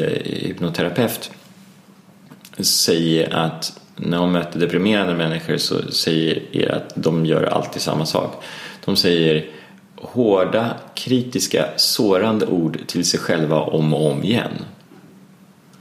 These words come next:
Vilket betyder att om jag bara ändrar någon av de här parametrarna så kommer personen inte att deprimera sig själv. Det jag kan göra är att jag kan ändra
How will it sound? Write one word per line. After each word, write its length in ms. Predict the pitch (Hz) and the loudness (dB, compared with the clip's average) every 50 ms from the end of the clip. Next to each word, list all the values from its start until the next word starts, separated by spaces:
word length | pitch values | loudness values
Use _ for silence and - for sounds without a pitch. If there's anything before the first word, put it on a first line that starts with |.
| - - - - - - - - - - | -20 -20 -20 -18 -18 -16 -16 -18 -14 -10
Vilket 420 | - - - 92 92 95 120 120 | -6 0 0 2 2 4 2 2
betyder 520 | 123 127 127 - - - - - - - - | 2 0 2 2 0 0 0 -2 -2 -2 -2
att 200 | - - - - - - | -4 -8 -8 -12 -6 -4
om 180 | - 95 98 | 0 2 4
jag 200 | 101 98 101 110 | 4 4 4 4
bara 240 | 117 117 104 98 - | 4 2 2 2 0
ändrar 720 | - - 113 107 98 92 98 98 120 135 131 123 117 - - | 0 0 0 0 2 0 0 2 2 2 4 2 2 0 0
någon 640 | 92 98 95 92 98 101 107 117 117 113 113 113 - | 0 0 0 2 4 4 6 6 6 4 4 4 2
av 240 | - - 107 101 | 2 2 2 4
de 120 | 98 98 95 | 2 2 2
här 180 | 87 82 78 | 2 0 0
parametrarna 960 | 78 - - 87 80 85 92 120 139 131 - - - - - - - - - - - - - - - - - - - - - | -2 -2 -2 -2 -2 0 0 2 0 0 -2 -2 -4 -4 -2 -2 -2 -2 -2 -2 -4 -10 -16 -18 -18 -18 -18 -16 -16 -12 -4
så 220 | - - - - - | -2 0 0 0 -2
kommer 460 | - - 104 95 92 92 90 85 85 | 0 0 2 2 2 2 2 2 0
personen 520 | 82 - 87 - - 85 82 80 80 80 80 | 0 -2 -4 -2 0 0 0 2 0 0 0
inte 420 | - 90 90 78 - - - - | 0 -2 -2 -2 -2 -2 -2 -2
att 280 | - - 80 - - - | -2 -2 -4 -6 -6 -10
deprimera 680 | - - - 87 - - 87 90 101 113 117 107 87 - | -6 -4 -4 -2 -2 -2 0 2 2 4 4 2 2 0
sig 160 | - - - | -2 -4 -4
själv. 260 | - - - - - - - - - - - - - - - - - - - - - | -4 -4 -4 -4 -6 -8 -8 -14 -18 -20 -20 -20 -20 -20 -20 -20 -20 -20 -20 -20 -10
Det 220 | - 65 87 82 110 | -10 -6 -2 0 4
jag 200 | 110 110 110 110 | 4 4 4 4
kan 200 | 127 113 113 113 | 2 4 4 4
göra 340 | 110 104 95 92 98 110 117 | 4 4 4 4 4 4 4
är 220 | 110 92 90 87 | 4 4 2 2
att 200 | 87 85 - - | 2 0 0 0
jag 140 | 90 85 82 | 0 0 0
kan 140 | 95 85 87 | 0 -2 0
ändra 520 | - 101 101 87 82 85 - 117 117 104 | 0 0 0 0 0 0 0 0 0 0